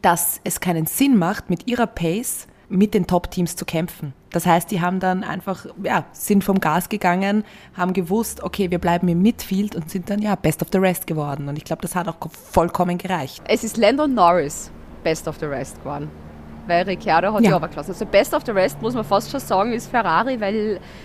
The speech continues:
Speaker 2: Sainz und Leclerc echt gut waren, weil da beide gut waren.
Speaker 1: Das stimmt, das stimmt.
Speaker 2: Ja.
Speaker 1: Dann sagen wir Lando Norris, best of the rest und dann
Speaker 2: Genau.
Speaker 1: Ferrari.
Speaker 2: Ja.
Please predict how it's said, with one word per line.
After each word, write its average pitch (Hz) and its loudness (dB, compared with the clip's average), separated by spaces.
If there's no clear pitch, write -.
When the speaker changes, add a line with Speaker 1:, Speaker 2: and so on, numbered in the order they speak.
Speaker 2:
Sainz 202 2
und 214 -4
Leclerc 180 0
echt 156 0
gut - -6
waren, 156 -6
weil 156 -4
da 175 -4
beide 160 0
gut - -14
waren. 147 -12
Speaker 1:
Das 220 4
stimmt, 170 4
das 190 2
stimmt. 170 4
Speaker 2:
Ja. 190 6
Speaker 1:
Dann 185 4
sagen 214 8
wir 220 8
Lando 208 8
Norris, 190 6
best 196 4
of 208 6
the 202 6
rest 196 4
und 175 2
dann 160 6
Speaker 2:
Genau. 220 2
Speaker 1:
Ferrari. 123 -2
Speaker 2:
Ja. 156 -6